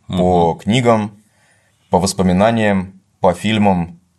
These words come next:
Speaker 1: а, по песням, да, вот, на всю оставшуюся жизнь, я считаю, это просто потрясающая песня именно о том, что вот, э, действительно стали все <clears throat> братьями и сёстрами на войне, вот это здесь просто нет.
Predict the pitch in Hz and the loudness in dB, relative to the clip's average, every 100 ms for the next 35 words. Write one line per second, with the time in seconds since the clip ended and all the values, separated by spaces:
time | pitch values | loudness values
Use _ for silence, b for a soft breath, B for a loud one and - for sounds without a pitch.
0 | _ _ _ - 80 76 73 87 85 117 | _ _ _ -2 0 2 0 -2 -2 -2
1 | 127 110 95 87 - 78 87 80 71 - | -2 -2 -2 -4 -10 -4 -2 -2 -8 -12
2 | 71 73 82 - - - 90 - 82 82 | -8 -4 -2 2 0 2 -2 -2 -10 -8
3 | 80 87 76 67 65 55 - - 82 73 | -4 -4 -4 -6 -10 -12 -12 -2 -2 -2
4 | 71 - - 87 - 82 87 - 90 85 | -6 -12 -10 -10 -8 -10 -8 -2 -2 -2
5 | 85 - 85 - 76 76 78 73 73 71 | -8 -8 -6 -6 -8 -8 -6 -6 -6 -6
6 | 80 76 - - 69 67 - 67 65 69 | -6 -8 -10 -10 -10 -10 -12 -8 -8 -8
7 | 69 95 - 76 - 82 76 - 78 69 | -8 -8 -6 -6 -2 -2 -4 -6 -6 -6
8 | b b b b b b b _ 120 110 | b b b b b b b _ -4 0
9 | 95 87 95 92 82 80 117 117 113 95 | 0 2 0 0 -2 -2 -2 -2 -2 2
10 | 95 92 87 76 85 87 78 78 - - | 2 0 -2 -4 -8 -10 -8 -8 -10 -14
11 | - - 67 65 - | -16 -10 -10 -10 -14